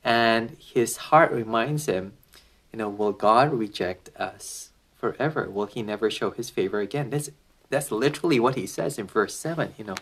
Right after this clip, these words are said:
Is this something that God is going to continue to afflict me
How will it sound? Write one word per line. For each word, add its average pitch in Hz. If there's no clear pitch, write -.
Is 120
this -
something 143
that 101
God 123
is 107
going 117
to 117
continue 120
to -
afflict -
me 127